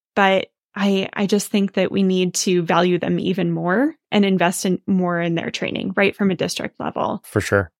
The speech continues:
Speaker 1: But I think that's the big missing piece here is, like, that person needs to be able to, to figure out how to present those skills and facilitate those social interaction skills, right? And I've seen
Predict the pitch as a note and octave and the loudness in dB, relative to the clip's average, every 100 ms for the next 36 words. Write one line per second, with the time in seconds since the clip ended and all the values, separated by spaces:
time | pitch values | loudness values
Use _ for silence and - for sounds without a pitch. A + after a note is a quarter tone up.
0 | _ A3+ G#3+ - A#3 C4 C4 D4 - F#3 | _ 2 2 4 4 4 4 2 2 0
1 | G3+ G3 G3+ - F3 - B3 D#4+ - - | 0 0 -2 0 -4 -4 -2 -2 -4 -8
2 | - - G#3 - A3+ G#3+ G#3+ G3 - _ | -8 -8 -10 -4 -2 0 -2 -6 -8 _
3 | _ A3 C#4+ - - A#3 A#3+ F3 F3 F3 | _ 0 0 -4 0 0 0 -4 -4 -6
4 | F3+ _ G#3 G#3+ G3+ - G3 G3 F#3 F3+ | -8 _ 2 2 0 -6 -6 -6 -4 -6
5 | - F#3+ F3 - - G#3+ B3 A3+ A3 F#3+ | -4 -4 -4 -8 -2 2 4 4 2 2
6 | G3 F#3 A3 G#3 F#3+ - F#3 F3+ - F#3 | -2 -2 -2 0 -2 -2 -4 -4 -2 -2
7 | F3+ - - A3+ A#3+ G3+ F3+ - - _ | -2 -4 0 2 4 2 0 -4 -12 _
8 | _ - G#3+ G3+ F#3+ G3+ F#3 F3+ - F#3+ | _ -2 2 0 0 -2 -2 -4 -2 -4
9 | - F3+ F3 F3+ - G3+ F#3 F#3 - - | -2 -2 -2 -4 -4 -4 -2 -4 -6 -8
10 | G3 - - - - G3+ G3 - _ _ | -8 -10 -12 -12 -10 -4 -4 -6 _ _
11 | A3+ A3+ A3+ - G#3+ G#3+ G#3 | 4 4 4 2 2 2 2